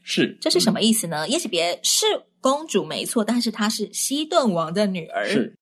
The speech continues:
Speaker 2: 为什么前面已经侮辱了耶洗别的尸体，
Speaker 1: 嗯。
Speaker 2: 后面又忽然说要好好安葬她？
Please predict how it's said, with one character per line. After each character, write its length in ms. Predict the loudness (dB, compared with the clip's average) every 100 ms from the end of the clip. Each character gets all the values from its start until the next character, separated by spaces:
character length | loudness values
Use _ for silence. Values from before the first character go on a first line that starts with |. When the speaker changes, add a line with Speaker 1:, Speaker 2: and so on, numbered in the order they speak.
| -4
Speaker 2:
为 140 | -2
什 120 | -2
么 120 | -2 -2
前 200 | -4 -2
面 320 | 0 0 0
已 220 | -4 -2 -2
经 180 | -2 -2
侮 280 | -2 0 2
辱 160 | 2
了 260 | 2 0 -4
耶 180 | 0 0
洗 160 | 0 -4
别 160 | -2
的 60 | 0
尸 200 | 0 -2
体， 200 | -4 -12 -2
Speaker 1:
嗯。 100 | 0
Speaker 2:
后 160 | 2 2
面 160 | 2 0
又 100 | 0
忽 160 | 0
然 160 | 0 -2
说 160 | -4
要 120 | -2 -2
好 120 | -4
好 140 | -6
安 220 | -6 -6
葬 200 | -6 -8
她？ 380 | -6 -6 -6 -8